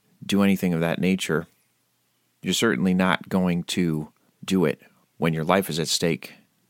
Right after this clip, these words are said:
So, simply speaking, people need to man up, trust the Lord, go and see what the Bible says about being an ambassador for Christ, where our authority comes from,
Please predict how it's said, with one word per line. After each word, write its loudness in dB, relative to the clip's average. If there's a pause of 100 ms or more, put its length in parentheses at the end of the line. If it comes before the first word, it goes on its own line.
(1120)
So, 0 (640)
simply -4
speaking, -2
people -4
need 0
to -4
man -2
up, -2 (1040)
trust 0
the 0
Lord, 2 (800)
go 2
and -6
see 0
what 0
the -6
Bible 2
says -2
about -2
being 0
an -2
ambassador -4
for -10
Christ, -2 (360)
where 4
our 2
authority 2
comes -2
from, 0